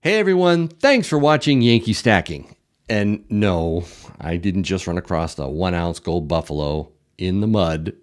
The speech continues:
next to a trail. <laughs> But wouldn't that have been amazing if I had? But while that's not gonna happen, there are ways to be opportunistic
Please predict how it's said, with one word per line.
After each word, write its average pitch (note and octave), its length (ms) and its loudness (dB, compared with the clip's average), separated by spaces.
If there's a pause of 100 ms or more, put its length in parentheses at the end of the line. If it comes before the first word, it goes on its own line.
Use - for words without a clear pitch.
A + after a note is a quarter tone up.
(400)
next E2+ 220 -8
to G2+ 140 -4
a D2+ 40 -6
trail. G2+ 500 2 (120)
<laughs> - 0 - (840)
But C#3+ 160 0
wouldn't C3+ 240 0
that C#3 160 2
have A#2+ 100 4
been A2 280 2
amazing G#2 600 0
if G2 120 -2
I E2+ 80 2
had? F#2+ 380 2 (1120)
But C#3 120 6
while D#3 180 6
that's G3+ 380 -2
not F#3+ 200 -2
gonna D3 240 -2
happen, A2+ 480 0
there A2+ 220 -2
are B2+ 200 0
ways F3 680 2
to G3 120 -6
be D#3+ 360 -2 (100)
opportunistic D3+ 1120 2